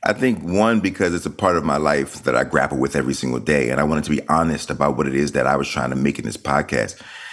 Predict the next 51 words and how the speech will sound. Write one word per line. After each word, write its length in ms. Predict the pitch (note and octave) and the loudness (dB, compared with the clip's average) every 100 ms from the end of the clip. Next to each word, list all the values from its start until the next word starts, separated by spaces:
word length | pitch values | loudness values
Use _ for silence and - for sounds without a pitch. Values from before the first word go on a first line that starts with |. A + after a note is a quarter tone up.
| - - | -10 0
And 100 | E2 | 0
I 60 | |
think 180 | D#2+ E2+ | 2 2
it 40 | D#2 | 4
would 120 | D#2+ | 2
have 80 | D2 | 2
been 160 | D2+ | 0
disingenuous 800 | E2 F#2 E2+ D2 F2 D#2+ C#2+ C#2+ | 0 0 0 0 0 2 0 -2
to 60 | - | -4
keep 240 | - D#2 | -2 0
it 60 | C#2+ | 2
out, 360 | D2 C#2 - - | 2 0 -2 -2
right? 360 | D2 D2+ C#2+ | 2 2 2
And 100 | E2+ | 2
I 60 | F2+ | 2
think 200 | G2 F#2 | 2 2
number 200 | E2 D2+ | 0 0
two, 500 | D#2 C3 C3 A2+ - _ _ _ _ _ _ _ _ _ _ - - | 0 2 2 0 -6 _ _ _ _ _ _ _ _ _ _ -14 -2
um, 320 | D2+ D#2+ D2 D#2+ | 0 2 2 2
is 200 | E2+ D2+ | 2 0
just 240 | - D#2+ - | 0 -2 -2
because 680 | D#2 - G2+ G2 F2 D#2 C#2 | -2 2 2 2 -2 -6 -2
this 220 | E2 F2 | 0 0
is 100 | E2 | 0
what 140 | E2 | 0
I'm 140 | D2 C#2+ | 2 2
dealing 280 | D2+ D2+ C#2 | 2 2 0
with. 240 | A#1+ - - - - - - - _ _ _ | -2 -4 -12 -20 -20 -20 -20 -20 _ _ _
And 100 | G2 | 2
I 60 | F#2+ | 4
want, 240 | G2+ - | 4 4
and 80 | G2 | 2
I 60 | |
want 200 | G2+ G2+ | 2 2
people 180 | A2 E2+ | 0 -2
to 60 | D#2 | -2
know 220 | D2+ E2 | 0 0
that. 280 | C2+ G1+ - | 0 -2 0
I 80 | D#2+ | 2
think 220 | F2 F2+ | 2 4
our, 420 | D#2+ D#2 C#2 - | 4 4 4 2
I 60 | E2 | 0
think 340 | F#2+ F2+ C#2 | 0 -2 0
bearing 300 | F#2 F#2 D#2+ | 2 2 2
witness 400 | D#2+ - D#2+ - | 0 0 -2 -4
to 60 | D2+ | 0
the 100 | D#2 | 2
lives 300 | D#2 D2 D2+ | 4 2 0
of 100 | C#2+ | -2
other 140 | D2+ | -4
people, 600 | - E2+ - D2+ C2+ C2 | 0 0 0 0 0 -2